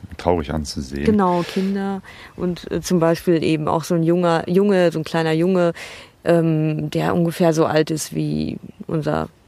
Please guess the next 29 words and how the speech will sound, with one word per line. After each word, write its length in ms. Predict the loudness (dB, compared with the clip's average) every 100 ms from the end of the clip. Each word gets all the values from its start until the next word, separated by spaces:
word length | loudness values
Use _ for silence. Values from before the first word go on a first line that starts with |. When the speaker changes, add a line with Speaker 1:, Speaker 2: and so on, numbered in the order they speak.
| _
Speaker 2:
Neffe, 400 | -2 -2 0 -4 -4 -10 -16 -20 -12 2
ähm, 340 | 4 4 2
und, 460 | 2 2 2 -2 -2
ähm, 480 | 0 0 0 -4 -6
ja, 100 | -10 -12 -14 -6
dem 160 | -2
wir 60 | 0
dann 200 | 0 0
auch 180 | -2 -4
so 300 | -4 -4 -6
ein 400 | -10 _ _ -6
bisschen 280 | -6 -2 -2
was 180 | -2 -2
zu 140 | -4
essen 280 | -4 0 2
gegeben 460 | 2 2 2 2 0
haben, 280 | 0 0
aber 380 | 2 2 2 0 -2
wo 220 | -4 -4
ich 140 | -2
immer 180 | 0 2
denke, 280 | 2 0 0
so 120 | 0
die 120 | 0
erste 340 | 2 0 0 0
Reaktion 460 | -2 -4 -2 0
ist 180 | 0 0
genervt 560 | 0 2 2 2 0 -2
sein, 380 | 2 2 0